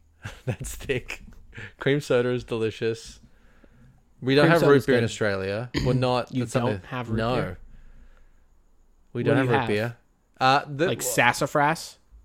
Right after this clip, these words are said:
Speaker 1: Like, um,
Speaker 2: Or s-, is
Speaker 1: what do
Speaker 2: that
Speaker 1: they
Speaker 2: what it
Speaker 1: call it? Sarsaparilla?
Speaker 2: Yeah, that one. Yeah,
Speaker 1: Yeah, we have
Speaker 2: sarsaparilla.
Speaker 1: sarsaparilla. I, but I didn't grow
Speaker 2: It's
Speaker 1: up
Speaker 2: pretty
Speaker 1: drinking
Speaker 2: similar
Speaker 1: that.
Speaker 2: to root beer, though, right? I think.
Speaker 1: Sarsaparilla is like root beer, but, like, tenfold.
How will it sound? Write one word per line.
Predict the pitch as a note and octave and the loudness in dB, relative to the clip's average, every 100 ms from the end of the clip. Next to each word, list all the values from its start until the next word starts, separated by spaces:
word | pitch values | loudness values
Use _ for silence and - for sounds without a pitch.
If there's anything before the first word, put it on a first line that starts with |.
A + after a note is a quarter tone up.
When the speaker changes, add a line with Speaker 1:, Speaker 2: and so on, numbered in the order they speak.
| _ _ _ _ _ _ - | _ _ _ _ _ _ -8
Speaker 1:
Like, | A2 G2+ | -6 -4
um, | A2 G2 F#2+ F2+ G2 | -4 -4 -6 -10 -8
Speaker 2:
Or | C#3+ A#2+ | -2 -2
s-, | A2 - - | -2 -10 -18
is | _ _ _ _ | _ _ _ _
Speaker 1:
what | A#2+ | -8
do | |
Speaker 2:
that | C3+ | -6
Speaker 1:
they | D3+ | -4
Speaker 2:
what | |
it | E3+ | -4
Speaker 1:
call | A2 | -4
it? | A2 - | -4 -4
Sarsaparilla? | A2+ - A2 G#2 A#2+ - _ _ | -6 -6 -8 -6 -8 -12 _ _
Speaker 2:
Yeah, | E3 D#3 | 4 6
that | D3 C3 | 6 2
one. | A#2 - - | -4 -10 -4
Yeah, | A#2+ A#2 | -2 0
Speaker 1:
Yeah, | F3+ F4+ | 4 6
we | F#4 | 8
have | - | 6
Speaker 2:
sarsaparilla. | |
Speaker 1:
sarsaparilla. | D#4 - D3 C3+ C#3+ | 4 2 2 4 4
I, | E3+ F3 | 4 0
but | E3 | 0
I | D3 | -2
didn't | F3 F#3 | -2 0
grow | D#3+ D3+ | 2 4
Speaker 2:
It's | |
Speaker 1:
up | A#2 | 8
Speaker 2:
pretty | G#3 | 6
Speaker 1:
drinking | D3+ | 8
Speaker 2:
similar | E3 D3 C3+ | 4 4 4
Speaker 1:
that. | B2 | 2
Speaker 2:
to | |
root | A#2+ B2 | 0 -2
beer, | A#2 A#2 | -2 -2
though, | A2+ | -2
right? | B2 D3 - - | -6 -8 -10 -18
I | |
think. | - E3 - _ _ _ _ _ | -12 -12 -14 _ _ _ _ _
Speaker 1:
Sarsaparilla | - D3 - F#3+ E3+ | -2 -2 2 2 2
is | B2+ A#2+ | 0 -2
like | A2+ A2 - - | -2 -4 -10 -14
root | B2 B2 G#2+ | -6 -6 -4
beer, | A#2+ A2 | -4 -4
but, | A2 G#2+ | -6 -6
like, | G2+ G2 _ | -8 -10 _
tenfold. | A2+ G#2 F#2+ - G2 E2+ - | -10 -8 -8 -10 -10 -12 -20